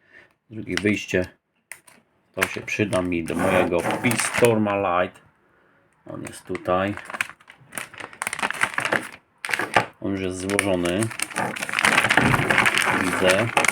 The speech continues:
Wyciągniemy to sobie. O, wow, fajne cudo. Cudeńko jest. Elegancko.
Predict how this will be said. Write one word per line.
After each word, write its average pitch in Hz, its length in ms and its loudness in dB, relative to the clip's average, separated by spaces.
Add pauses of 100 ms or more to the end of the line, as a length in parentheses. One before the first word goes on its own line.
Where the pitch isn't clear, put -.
(1120)
Wyciągniemy - 500 -2 (140)
to - 60 4
sobie. 85 560 -2
O, 52 200 -6 (280)
wow, 73 200 -2
fajne 80 340 -8
cudo. 78 400 0 (1400)
Cudeńko - 640 -4
jest. - 400 -2 (1500)
Elegancko. 95 760 -2